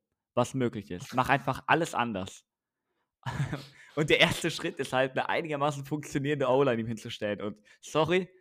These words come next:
Cam Irving auf Left Tackle ist keine funktionierende O-Line. Und Rashawn Slater, ich glaube, dass der Tackle spielen kann.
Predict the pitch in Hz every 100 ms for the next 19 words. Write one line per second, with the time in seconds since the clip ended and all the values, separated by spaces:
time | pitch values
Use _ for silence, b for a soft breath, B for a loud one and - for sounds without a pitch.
0 | b _ - 143 151 120 143 151 135 131
1 | 135 131 - 139 135 151 147 B _ -
2 | 123 - - 135 135 113 123 - - 117
3 | 110 110 107 92 85 - _ _ _ _
4 | _ _ - 101 98 95 - - 117 -
5 | 127 - 139 139 113 120 131 147 139 135
6 | 139 135 - 123 117 110 131